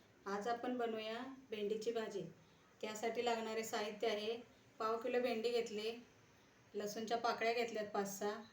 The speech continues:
टमाटर घेतलाय अर्धा, एक कांदा, खोबरं घेतलंय दोन तीन चमचे खिसून, अर्धा चमचा मीठ आहे, अर्धा चमचा हळद, धने जिरे पावडर, लाल तिखट, जिरे मोहरी.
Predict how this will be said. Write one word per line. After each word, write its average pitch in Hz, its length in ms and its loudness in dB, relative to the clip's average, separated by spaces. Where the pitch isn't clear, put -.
टमाटर 214 360 -2
घेतलाय 220 320 2
अर्धा, 208 380 0
एक 202 200 0
कांदा, 214 400 2
खोबरं 220 340 2
घेतलंय 233 320 2
दोन 214 200 0
तीन 208 200 0
चमचे 202 380 0
खिसून, 202 300 -4
अर्धा 208 260 0
चमचा 226 400 0
मीठ 226 260 0
आहे, 214 160 2
अर्धा 202 220 0
चमचा 214 340 -4
हळद, 208 300 2
धने 202 260 0
जिरे 226 200 4
पावडर, 214 440 2
लाल 202 340 4
तिखट, 226 320 2
जिरे 220 240 2
मोहरी. 214 320 0